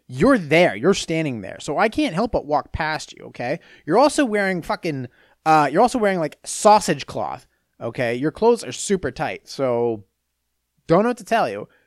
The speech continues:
Very nice girl, had a very nice conversation. She was very nice, but I was there to do a job. And if your ass got in the way, I humbly apologize. But for the most part,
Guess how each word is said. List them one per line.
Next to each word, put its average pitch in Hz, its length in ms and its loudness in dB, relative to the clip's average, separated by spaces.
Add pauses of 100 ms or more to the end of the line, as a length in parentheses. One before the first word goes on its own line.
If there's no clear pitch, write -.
(140)
Very 165 360 2
nice 302 220 0
girl, 196 440 0 (140)
had 156 120 -6
a 127 40 0
very 127 360 0
nice 214 160 -4
conversation. 180 600 -10
She 143 60 -16
was 117 140 -14
very 127 380 -2
nice, 131 420 -6 (260)
but 139 120 -2
I 143 100 2
was 190 140 2
there 175 160 4
to 165 80 0
do 135 160 -2
a 139 60 -4
job. 131 420 -2 (180)
And 131 100 -12
if 123 100 -14
your 113 100 -8
ass 135 220 -6
got 185 180 -2
in 233 100 -6
the 262 60 -2
way, 143 340 -4 (200)
I 147 160 -6
humbly 127 360 -6
apologize. 82 680 -8 (340)
But 143 120 -2
for - 100 -14
the 170 80 -4
most 240 260 2
part, 131 300 0